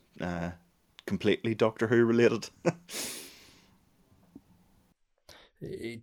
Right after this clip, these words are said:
Speaker 2: it does, uh, with there being so much Big Finish and with me trying to stay on top of it, it does always feel like a bit of a novelty when I get to sort of venture away and explore B B C Sounds or something else. Um, I know exactly what you mean. I've been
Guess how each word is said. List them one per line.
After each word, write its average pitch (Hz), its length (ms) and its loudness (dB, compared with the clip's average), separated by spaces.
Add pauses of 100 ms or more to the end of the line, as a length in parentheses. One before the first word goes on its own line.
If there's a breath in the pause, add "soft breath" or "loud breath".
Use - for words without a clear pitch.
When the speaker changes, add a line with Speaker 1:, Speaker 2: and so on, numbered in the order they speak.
(100)
Speaker 2:
it 110 240 -6
does, 110 400 0
uh, 87 280 -2 (460 soft breath)
with 110 360 2
there 95 80 -6
being 95 180 -2
so 87 320 -2
much 87 260 -8
Big 87 220 -4
Finish 92 400 -8
and 78 140 -12
with - 160 -10
me - 80 -14
trying 82 260 -10
to - 60 -8
stay 82 180 -6
on 82 160 -8
top - 240 -8
of - 80 -14
it, - 140 -10
it 90 120 -14
does 92 200 -4
always 82 200 -6
feel 85 280 -6
like 85 240 -8
a 87 40 -10
bit 90 200 -10
of 90 60 -14
a 85 60 -10
novelty 85 540 -8
when 85 140 -10
I 85 40 -10
get 85 220 -10
to - 80 -12
sort - 240 -10
of 87 80 -14
venture 82 400 -8
away 87 300 -6
and 90 140 -10 (100)
explore - 580 -10
B 85 160 -12
B - 80 -14
C - 240 -8
Sounds 85 480 -6
or 87 300 -8
something 80 440 -12
else. - 420 -8 (200)
Um, 85 360 -8 (720)
I 90 60 -10
know 85 120 -6
exactly 85 380 -6
what 71 160 -10
you 87 80 -10
mean. 90 300 -6 (520 soft breath)
I've 123 260 -2
been 113 300 -4